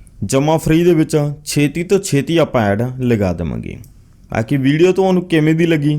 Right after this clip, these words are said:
ਜ਼ਰੂਰ ਦੱਸੋ। ਬਾਕੀ ਤੁਸੀਂ ਬਹੁਤ ਪਿਆਰ ਦਿੰਦੇ ਹੋ ਹਰ ਵੀਡੀਓ ਨੂੰ, ਮੈਂ ਉਮੀਦ ਕਰਦਾ ਅੱਜ ਵਾਲੀ ਵੀਡੀਓ ਵੀ ਤੁਹਾਨੂੰ ਚੰਗੀ ਲੱਗੀ ਹੋਊਗੀ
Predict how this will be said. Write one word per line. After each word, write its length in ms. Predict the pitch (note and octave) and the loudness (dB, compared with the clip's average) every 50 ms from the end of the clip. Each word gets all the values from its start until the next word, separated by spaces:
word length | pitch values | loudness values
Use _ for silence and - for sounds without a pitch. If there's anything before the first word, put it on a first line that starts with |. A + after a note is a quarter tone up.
| D3 C3 | -4 -4
ਜ਼ਰੂਰ 380 | - - A2 A#2+ C3+ D#3 E3 D#3+ | -2 -2 0 2 2 2 2 0
ਦੱਸੋ। 220 | D#3 - - F3 E3 | 0 0 0 0 0
ਬਾਕੀ 280 | D3 C#3+ C3+ - D#3 | 0 0 0 -2 -2
ਤੁਸੀਂ 280 | C#3 C3+ D3 C3 D3+ D#3+ | -2 -2 0 0 0 -2
ਬਹੁਤ 440 | A#2+ - A#2 G#2+ A2+ A#2 B2 - C3+ | -2 -2 -2 0 0 0 0 -2 -4
ਪਿਆਰ 360 | - - B2+ B2 A#2+ A#2+ B2 | -4 0 0 2 2 0 0
ਦਿੰਦੇ 240 | B2+ C3 C#3+ D3+ D3+ | 0 0 0 0 0
ਹੋ 60 | C#3 | 0
ਹਰ 280 | A2 A2+ A#2 B2 D3 | 0 0 0 0 0
ਵੀਡੀਓ 280 | D#3 D3+ D3+ D3+ E3 E3 | 0 0 2 2 2 2
ਨੂੰ, 160 | D#3+ D#3+ D#3+ D#3+ - - _ _ _ _ _ - - | 2 0 -2 -4 -10 -18 _ _ _ _ _ -10 -4
ਮੈਂ 200 | C3+ C#3 D3+ C3+ | 0 0 0 0
ਉਮੀਦ 400 | - - D3+ D3 D3+ D#3 E3+ D#3+ | 0 0 2 4 4 2 2 0
ਕਰਦਾ 420 | D#3+ - D#3 C#3 C3+ C3+ C#3+ D3 - - - - - A#2 | 0 0 2 2 2 0 0 -2 -2 -6 -6 -2 -2 0
ਅੱਜ 160 | A2+ G#2 A#2+ | 0 0 0
ਵਾਲੀ 180 | B2+ C3 C#3 C#3 | 2 2 2 2
ਵੀਡੀਓ 260 | C3+ D3 D3+ E3+ E3+ | 2 2 2 2 2
ਵੀ 100 | D#3+ F3+ | 0 0
ਤੁਹਾਨੂੰ 280 | F3 F3+ F3 E3+ E3 | 0 0 0 0 -2
ਚੰਗੀ 300 | C#3+ - C#3+ C3+ C#3 D3 | -2 0 0 2 2 2
ਲੱਗੀ 280 | D3+ D3 B2+ A#2+ C3 C3 | 2 2 2 2 2 2
ਹੋਊਗੀ 360 | B2+ C3 C3+ C3+ C#3 D3 D3 | 2 2 0 0 0 -2 -2